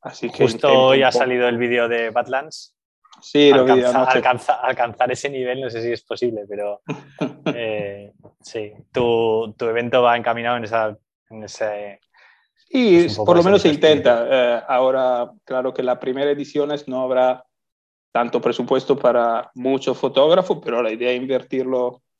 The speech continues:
Speaker 1: invertir todo lo se-, lo que se puede en fotografía y
Speaker 2: Ujú.
Speaker 1: darle una, un atractivo, un atractivo gráfico
Speaker 2: Visual,
Speaker 1: y fotográfico,
Speaker 2: claro.
Speaker 1: sí, visual.
Speaker 2: Muy bien. Eh,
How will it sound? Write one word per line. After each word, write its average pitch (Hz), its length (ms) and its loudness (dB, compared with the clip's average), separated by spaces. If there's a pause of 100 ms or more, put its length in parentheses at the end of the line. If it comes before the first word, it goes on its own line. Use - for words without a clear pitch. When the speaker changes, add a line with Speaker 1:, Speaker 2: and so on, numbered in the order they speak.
(440)
Speaker 1:
invertir 127 360 0
todo 160 200 4
lo 151 80 4
se-, 143 160 0 (260)
lo 135 180 -2
que 127 120 -6
se 123 160 -8
puede 127 320 -2
en 117 80 -6
fotografía 127 800 -2 (440)
y 120 160 -8
Speaker 2:
Ujú. 117 80 -4
Speaker 1:
darle 117 380 0
una, 113 560 -8 (460)
un 120 200 -6
atractivo, 113 1080 -2 (840)
un - 200 -10
atractivo 120 1000 0
gráfico 131 540 0
Speaker 2:
Visual, 117 460 0
Speaker 1:
y 104 40 -14
fotográfico, 120 640 0
Speaker 2:
claro. 113 40 -10
Speaker 1:
sí, 131 220 0
visual. 120 400 -2 (920)
Speaker 2:
Muy 117 160 -6
bien. 117 240 -8 (100)
Eh, 113 540 -2